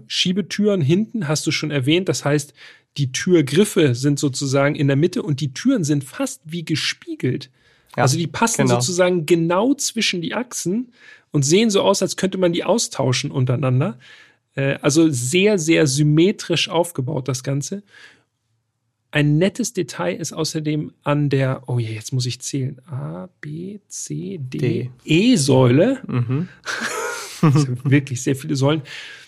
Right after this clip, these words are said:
Speaker 1: Da sind nämlich so drei Dekorelemente. Da werden jetzt wahrscheinlich ein paar Leute sagen, „Hä, was soll das denn? Das sieht einfach komisch aus. Warum ist das da?“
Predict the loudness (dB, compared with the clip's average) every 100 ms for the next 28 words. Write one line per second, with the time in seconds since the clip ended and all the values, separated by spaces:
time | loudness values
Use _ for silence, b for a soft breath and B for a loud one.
0 | B _ 0 4 4 2 0 0 0 0
1 | 2 2 2 2 0 2 0 0 0 -4
2 | -2 -2 -2 -4 -6 -8 b b b b
3 | b _ _ _ -10 -10 -10 _ -10 -2
4 | 2 2 0 -2 0 0 0 -2 -8 _
5 | -12 -6 -2 0 0 0 -2 -2 -2 -2
6 | -4 -6 -4 -4 -4 -8 -8 -8 -8 -10
7 | -10 -10 -14 _ -14 -8 -8 -8 -12 -18
8 | _ -14 0 2 2 -2 -4 -4 -2 -2
9 | -2 -4 -6 -4 -4 -4